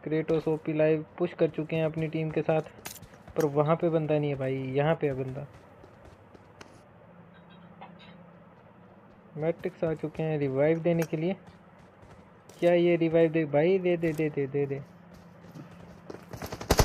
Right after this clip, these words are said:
दे दे, दे दे। यहाँ पे बहुत ही प्यारा नॉक करते हुए क्रेटोस, मैट्रिक्स को। अपराधी अकेले बचे अपनी स्क्वाड में से। फरहान क्या करेंगे? फरहान ने पुश कर दिया यहाँ पे भाई, पीछे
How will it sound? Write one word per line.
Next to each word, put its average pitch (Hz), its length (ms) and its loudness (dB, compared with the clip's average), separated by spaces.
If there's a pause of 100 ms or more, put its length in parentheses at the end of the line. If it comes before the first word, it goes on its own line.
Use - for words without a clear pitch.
(1800)
दे - 120 12
दे, - 380 10
दे - 0 -
दे। 151 280 6
यहाँ 165 200 4
पे 175 160 2
बहुत 160 320 6
ही 165 60 2
प्यारा 165 280 6
नॉक 160 240 0
करते 165 200 0
हुए 156 100 2
क्रेटोस, 165 760 2
मैट्रिक्स 151 760 -2
को। 160 220 0
अपराधी 156 420 4
अकेले 170 320 4
बचे 165 220 2
अपनी 165 380 0
स्क्वाड 170 460 2
में 175 140 0
से। 180 140 0 (580)
फरहान 170 500 4
क्या 175 160 4
करेंगे? 151 440 6 (720)
फरहान 185 280 8
ने 190 80 4
पुश 185 280 2
कर 185 140 8
दिया 185 240 12
यहाँ 175 160 12
पे 175 160 10
भाई, 160 240 10
पीछे 196 240 10